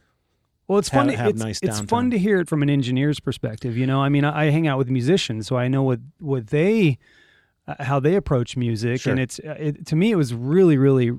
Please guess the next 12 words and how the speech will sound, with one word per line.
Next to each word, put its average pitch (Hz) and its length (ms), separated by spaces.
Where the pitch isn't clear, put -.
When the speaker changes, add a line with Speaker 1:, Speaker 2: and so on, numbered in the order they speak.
Speaker 1:
really 143 340
intriguing 120 500
to - 120
listen 123 340
to 117 120
you 110 80
talk 127 300
about 113 180
it 113 100
from, 120 260
from 131 220
a 117 80